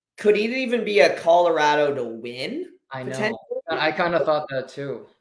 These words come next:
Speaker 2: but
Speaker 1: You have that much cojones to make that move? Is that, is that,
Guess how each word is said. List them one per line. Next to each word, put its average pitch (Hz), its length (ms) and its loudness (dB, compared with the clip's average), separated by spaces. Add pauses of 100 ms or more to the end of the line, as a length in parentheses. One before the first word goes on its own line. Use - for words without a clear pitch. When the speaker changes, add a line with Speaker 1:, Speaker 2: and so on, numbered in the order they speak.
(120)
Speaker 2:
but 131 120 -2
Speaker 1:
You 233 60 4
have 247 180 6
that - 400 -2
much - 580 -2
cojones 247 720 4
to 226 60 -4
make 185 260 -2
that 175 320 2
move? 262 360 0
Is 180 120 -2
that, 175 320 4
is 185 140 0
that, 196 420 2